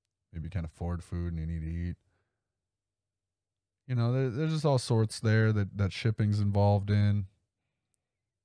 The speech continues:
And that's not what we're talking about today. Today we're talking about relationships, or sh-, relationshipping,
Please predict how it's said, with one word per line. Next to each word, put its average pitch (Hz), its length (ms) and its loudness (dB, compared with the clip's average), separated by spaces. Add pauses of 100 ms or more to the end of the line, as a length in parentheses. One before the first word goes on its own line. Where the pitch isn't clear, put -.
(380)
And 95 680 -2 (1900)
that's 123 220 -2
not 110 120 2
what 95 120 0
we're 90 80 -4
talking 82 320 -10
about 76 200 -14
today. - 320 -16 (100)
Today 143 340 0
we're 165 140 -2
talking 120 420 -4
about 101 440 -6
relationships, 98 1400 -8 (840)
or - 140 -20
sh-, - 340 -12
relationshipping, 104 1200 -2